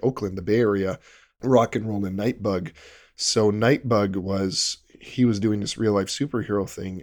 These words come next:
And, uh, there was an H B O docu-, documentary back in two thousand eleven simply called Superheroes about this phenomenon. And they went to a screening of, of this documentary at a theater, and the director was there.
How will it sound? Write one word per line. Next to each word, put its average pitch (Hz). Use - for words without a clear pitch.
And, 98
uh, 95
there 110
was 160
an 190
H 202
B 135
O 131
docu-, 101
documentary 107
back 98
in 98
two -
thousand 101
eleven 98
simply 101
called -
Superheroes 98
about 110
this -
phenomenon. 92
And 120
they 123
went 135
to 127
a 120
screening 123
of, -
of 95
this 98
documentary 101
at 92
a 87
theater, 101
and 95
the 98
director 113
was 107
there. 104